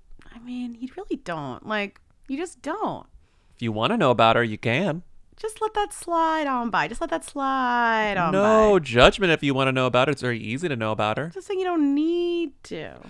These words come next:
Speaker 2: Plenty of press this week, but you don't need to know about
Speaker 1: Yeah,
Speaker 2: Cassie
Speaker 1: she's a
Speaker 2: David.
Speaker 1: book coming out, so you, you might see her around.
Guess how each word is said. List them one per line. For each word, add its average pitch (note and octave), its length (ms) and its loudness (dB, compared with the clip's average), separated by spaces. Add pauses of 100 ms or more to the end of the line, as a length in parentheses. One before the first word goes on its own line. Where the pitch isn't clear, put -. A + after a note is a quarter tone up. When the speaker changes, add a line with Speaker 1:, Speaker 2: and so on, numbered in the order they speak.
(160)
Speaker 2:
Plenty F3+ 320 0
of G3 80 0
press G#3+ 260 4
this - 220 -2
week, E3 280 -2
but F#3+ 140 -6
you G3 120 -12
don't G3 220 -10
need F3+ 200 -10
to - 100 -20
know F3 100 -4
about E3 160 -8
Speaker 1:
Yeah, B3 160 -6
Speaker 2:
Cassie G#3 120 -6
Speaker 1:
she's A3 100 -4
a G3 80 -4
Speaker 2:
David. F3+ 40 -12
Speaker 1:
book A#3 160 -4
coming G#3 300 -4
out, G3+ 260 -4
so F#3+ 400 -6
you, F#3 240 -8
you F#3 300 -8
might F#3 240 -4
see G#3 140 -6
her F#3 200 0
around. C4+ 400 4